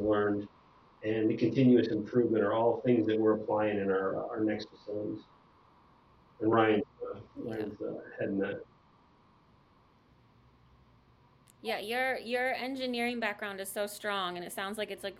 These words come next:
Speaker 2: really pulled through with Morency Brothers in a lot of great ways
Speaker 1: It
Speaker 2: in
Speaker 1: can
Speaker 2: terms of, like, the, the, called the facility as well as the processes.
Speaker 1: Ye-, yeah, the, the combination of, of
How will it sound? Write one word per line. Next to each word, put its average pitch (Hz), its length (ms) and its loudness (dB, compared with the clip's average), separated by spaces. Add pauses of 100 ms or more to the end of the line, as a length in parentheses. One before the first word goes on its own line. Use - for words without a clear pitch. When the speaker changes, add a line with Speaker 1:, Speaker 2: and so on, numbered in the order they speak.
Speaker 2:
really 185 300 -4
pulled 185 340 -8
through 180 560 -2
with 170 140 -4
Morency 170 480 -8
Brothers 160 500 -10
in 156 300 -12
a 165 80 -10
lot 160 180 -10
of 160 100 -12
great 170 240 -10
ways - 380 -12
Speaker 1:
It 135 80 2
Speaker 2:
in 135 60 0
Speaker 1:
can 139 180 6
Speaker 2:
terms - 220 -4 (540)
of, 220 60 -4
like, 226 200 4
the, 190 60 -10
the, - 420 -2
called 233 180 2
the 233 100 4
facility 233 680 2
as 202 100 0
well 185 240 0
as 196 120 0
the 170 120 -4
processes. - 600 -8
Speaker 1:
Ye-, - 320 2
yeah, 117 400 4
the, 120 340 6
the 123 80 6
combination 135 680 8
of, 110 320 6
of 113 200 -2